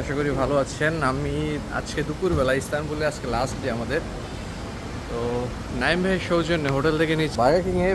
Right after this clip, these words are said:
বার্গার খাইতে যাইতেছি। So, একটা বাইরের দেশের একটা বার্গার কিং টাইপের বা কেএফসি টাইপের আউটলেট আসলে actually কেমন হয়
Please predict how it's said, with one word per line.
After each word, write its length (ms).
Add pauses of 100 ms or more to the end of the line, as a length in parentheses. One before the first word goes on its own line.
(120)
বার্গার 320
খাইতে 260
যাইতেছি। 420 (380)
So, 120 (2500)
একটা 160 (120)
বাইরের 400
দেশের 360 (1700)
একটা 160 (120)
বার্গার 360
কিং 100 (120)
টাইপের 460 (160)
বা 100 (160)
কেএফসি 440
টাইপের 280 (160)
আউটলেট 520
আসলে 300 (260)
actually 540 (100)
কেমন 240 (180)
হয় 300